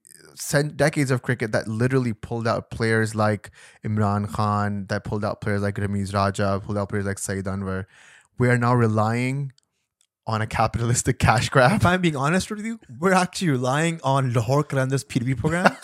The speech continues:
Speaker 1: <laughs> That's true.
Speaker 2: We are relying
Speaker 1: That's the
Speaker 2: on
Speaker 1: only thing.
Speaker 2: Aqib Javed to find the next Haris Rauf off the streets of Pakistan.
Speaker 1: I don't mind Aqib Jav-, uh, Javed, um, trying to find the, uh, next, uh, Haris Rauf. I just don't want him to do any more press conferences.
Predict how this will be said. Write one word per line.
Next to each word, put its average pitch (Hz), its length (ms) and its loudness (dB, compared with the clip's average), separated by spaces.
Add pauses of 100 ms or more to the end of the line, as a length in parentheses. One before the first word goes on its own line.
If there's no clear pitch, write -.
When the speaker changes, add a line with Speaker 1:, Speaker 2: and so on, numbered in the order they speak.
(140)
Speaker 1:
<laughs> - 200 -4
That's 214 220 -4
true. 214 240 4
Speaker 2:
We 143 80 4
are 170 80 6
relying 156 400 8
Speaker 1:
That's - 0 -
the 165 80 4
Speaker 2:
on 165 160 6
Speaker 1:
only 208 300 2
thing. 160 160 4
Speaker 2:
Aqib 170 340 4
Javed 156 560 4
to 175 80 0
find 160 420 0
the 160 60 2
next 147 360 -4
Haris 135 340 -4
Rauf 143 340 -2
off 143 280 0
the 151 100 -6
streets 143 300 -6
of 135 100 -8
Pakistan. 107 400 -6 (340)
Speaker 1:
I 156 180 10
don't 196 200 8
mind 180 180 8
Aqib 143 300 6
Jav-, 131 340 6
uh, 120 140 2
Javed, 113 500 0 (100)
um, 104 280 0
trying 110 240 -2
to 107 40 -2
find 104 360 -4
the, 98 180 -2
uh, 95 60 0
next, 95 360 -8
uh, 95 160 -2
Haris 95 300 -4
Rauf. 101 380 -6
I 107 60 -4
just 117 180 -6
don't 110 120 -4
want 107 160 0
him 107 120 -4
to 110 80 0
do 110 80 0
any 104 80 -2
more 104 160 -2
press 120 180 0
conferences. 117 640 -2